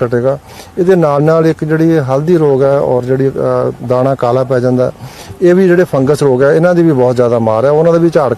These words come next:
ਘਟੇਗਾ ਔਰ ਡਿਸਕਲਰੇਸ਼ਨ ਹੋਏਗੀ, ਉਹਦਾ ਵੀ ਜਿਹੜਾ ਕੱਟ ਲੱਗੇਗਾ।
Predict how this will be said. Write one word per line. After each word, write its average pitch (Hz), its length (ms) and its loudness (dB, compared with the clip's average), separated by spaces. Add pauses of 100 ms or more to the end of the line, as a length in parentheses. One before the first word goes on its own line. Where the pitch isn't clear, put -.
ਘਟੇਗਾ 123 260 0
ਔਰ 139 180 0
ਡਿਸਕਲਰੇਸ਼ਨ 127 680 -2
ਹੋਏਗੀ, 117 360 -2 (540)
ਉਹਦਾ 143 180 0
ਵੀ 135 160 2
ਜਿਹੜਾ 131 200 0
ਕੱਟ 117 240 -4
ਲੱਗੇਗਾ। 117 420 -2